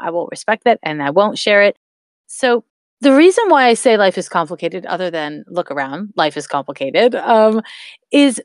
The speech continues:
because a lot of times when people survive abuse, um, whether that abuse happens directly to them or directly in front of them, what we do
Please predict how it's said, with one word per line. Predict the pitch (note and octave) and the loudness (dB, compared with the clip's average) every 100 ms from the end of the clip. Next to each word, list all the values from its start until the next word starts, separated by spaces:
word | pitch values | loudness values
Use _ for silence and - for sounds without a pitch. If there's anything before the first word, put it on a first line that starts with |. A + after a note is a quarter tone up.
| - | -4
because | C4 A3 - E4 D4+ D4+ B3 - | -4 -4 -8 -4 0 -2 -4 -4
a | C4 | -2
lot | C#4 A#3+ A3+ A#3+ D4 | -2 -4 -2 0 0
of | E4+ | -4
times | - - A#3 F#3 E3+ F#3+ - - _ | -8 -10 -6 -6 -6 -12 -18 -20 _
when | - F#3+ G3+ G#3+ G#3+ G#3+ _ | -14 -6 0 0 0 -6 _
people | - C#4 - C#4 | -8 -6 -4 -4
survive | - B3+ G3+ F#3 F3+ F3 _ - | -4 -6 -2 0 2 0 _ -12
abuse, | F3 E3+ B2+ - - - _ - D#3+ | -10 -10 -12 -14 -18 -20 _ -20 -20
um, | E3 - | -16 -6
whether | E3+ E3+ E3 | -2 0 -2
that | D#3+ D#3+ | -2 -4
abuse | D3+ E3+ - | -6 -8 -8
happens | E3+ E3+ D#3+ | -10 -10 -10
directly | - D3 - G3 | -6 -6 -6 -8
to | - A#3+ | -4 0
them | G#3+ G3+ G3+ _ - | 0 0 -6 _ -2
or | E3+ D#3 | 0 0
directly | E3+ D3 C#3+ E3+ - | -2 -4 -2 -6 -6
in | D#3+ | -8
front | - G3 | -4 -2
of | F3+ | 0
them, | F3+ E3 E3 D#3+ _ _ _ _ _ | 0 0 -2 -8 _ _ _ _ _
what | G#3 G#3+ A#3+ A#3+ | -2 0 2 2
we | C4 A3 | 0 -2
do | - D#4+ F4 D4+ G#3+ | -2 0 2 2 0